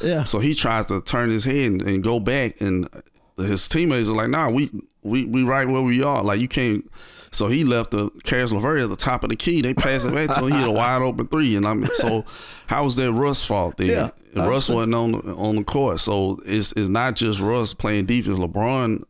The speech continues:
Speaker 2: is lackadaisical.
Speaker 1: Yeah.
Speaker 2: A lot of times LeBron does, you know, he'll get you blocks and stuff, but
Speaker 1: He take a, a play or two off.
Speaker 2: He, yeah, and then he,
Speaker 1: Yeah.
Speaker 2: he has that whole thing, like, he's pouting and stuff. I'm like, he's, he's
Speaker 1: Yeah,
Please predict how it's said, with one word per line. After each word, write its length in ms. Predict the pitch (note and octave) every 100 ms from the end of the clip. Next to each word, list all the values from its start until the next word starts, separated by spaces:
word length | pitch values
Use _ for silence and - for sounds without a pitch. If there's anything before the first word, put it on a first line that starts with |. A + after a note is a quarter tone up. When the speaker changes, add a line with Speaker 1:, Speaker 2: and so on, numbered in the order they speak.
| -
Speaker 2:
is 160 | G2 F#2
lackadaisical. 960 | F#2+ G#2+ G#2 F#2+ G#2+ A2+ F#2 G2+ G#2 - - - - -
Speaker 1:
Yeah. 80 |
Speaker 2:
A 0 |
lot 220 | G2 G#2 G2+
of 80 |
times 260 | - G#2 G2+
LeBron 460 | F2+ G#2 B2 A#2 G#2
does, 360 | B2 A#2+ G#2+
you 80 | A2+
know, 120 | G#2
he'll 160 | A#2 A#2
get 260 | A#2+ B2
you 100 | G2
blocks 460 | E2+ G2+ A#2+ A#2+ -
and 100 | F2
stuff, 360 | - F#2+ F#2+ -
but 260 | G2+ F2+ -
Speaker 1:
He 120 | B3
take 220 | - A3+ F#3
a, 120 | - -
a 60 |
play 240 | - D#3+ D#3
or 40 |
two 220 | - D3+
off. 200 | B2 C3
Speaker 2:
He, 260 | B2+ - C#3
yeah, 200 | G2+ E2+
and 140 | F#2+
then 200 | G#2 A2+
he, 80 | A2
Speaker 1:
Yeah. 180 | B2 A2+ -
Speaker 2:
he 180 | A#2 A#2
has 200 | A2 G#2+
that 160 | A2 G2
whole 260 | A2 A2 G#2
thing, 380 | A2 A#2+ A#2
like, 260 | G#2 G2 F#2
he's 360 | A2+ G#2 - - _ _ _ _
pouting 440 | - B2+ C3 A2 G2
and 80 | G2
stuff. 300 | - G2+ G2+
I'm 100 | G#2+
like, 200 | F2+ G2
he's, 260 | B2 F#2+
he's 320 | E2+ A2+ A#2
Speaker 1:
Yeah, 120 | C4+